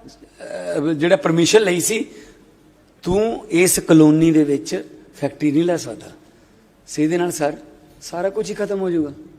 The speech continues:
ਇਲੀਗਲ ਕਲੋਨੀ, ਇਲੀਗਲ ਕਲੋਨੀਆਂ ਕ-, ਕਟਾਉਂਦਾ ਕੌਣ ਹੈ ਜਨਾਬ? ਸਾਰੀਆਂ ਤਾਂ ਵੱਡੇ ਵੱਡੇ ਇਹਨਾਂ ਦੇ ਨਾਮ ਨੇ। ਹੋਰ ਕੌਣ ਹੈ ਜੀ ਕਲੋਨਾਈਜ਼ਰ? ਕੌਣ ਹੈ?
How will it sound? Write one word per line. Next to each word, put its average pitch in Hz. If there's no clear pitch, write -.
ਇਲੀਗਲ 165
ਕਲੋਨੀ, 156
ਇਲੀਗਲ 262
ਕਲੋਨੀਆਂ 247
ਕ-, 226
ਕਟਾਉਂਦਾ 214
ਕੌਣ 190
ਹੈ 165
ਜਨਾਬ? 143
ਸਾਰੀਆਂ 202
ਤਾਂ 185
ਵੱਡੇ 170
ਵੱਡੇ 156
ਇਹਨਾਂ 151
ਦੇ 165
ਨਾਮ 156
ਨੇ। 143
ਹੋਰ 226
ਕੌਣ 277
ਹੈ 247
ਜੀ 170
ਕਲੋਨਾਈਜ਼ਰ? 170
ਕੌਣ 196
ਹੈ? 160